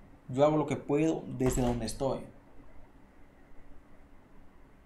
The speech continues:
¿Usted me entiende? ¿Por qué? Porque tengo un compromiso con mi país, con nuestro país, que es sacar a estos delincuentes.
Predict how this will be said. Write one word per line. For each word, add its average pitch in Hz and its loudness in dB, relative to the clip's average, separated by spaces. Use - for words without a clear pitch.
¿Usted 135 -4
me 156 2
entiende? 139 -2
¿Por 135 0
qué? 160 2
Porque - -6
tengo 131 -2
un 139 -6
compromiso 131 -2
con 110 -6
mi 110 -4
país, 104 -6
con 127 2
nuestro 160 4
país, 117 -6
que 127 -2
es 123 -2
sacar 135 2
a 123 -6
estos 131 -2
delincuentes. 120 0